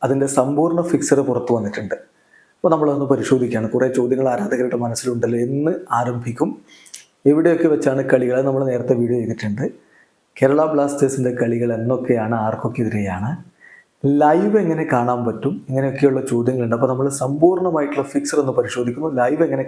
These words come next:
കാണാൻ പറ്റുമെന്ന് നോക്കുന്നു. ഗ്രൂപ്പ് എയിൽ ഡൗൺ ടൗൺ ഹീറോസ്,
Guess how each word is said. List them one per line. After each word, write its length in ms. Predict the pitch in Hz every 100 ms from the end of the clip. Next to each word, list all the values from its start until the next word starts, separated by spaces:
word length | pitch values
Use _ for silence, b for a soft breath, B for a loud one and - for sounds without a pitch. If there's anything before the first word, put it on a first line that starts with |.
| -
കാണാൻ 260 | 123 143
പറ്റുമെന്ന് 400 | 139 131 123 117
നോക്കുന്നു. 500 | 113 107 - 156 - B B B B B B B B 160
ഗ്രൂപ്പ് 440 | 160 233 262 220
എയിൽ 640 | 156 170 175 120 - - 131 131
ഡൗൺ 260 | 156 180
ടൗൺ 240 | 185 190 180
ഹീറോസ്, 480 | 160 139 127 -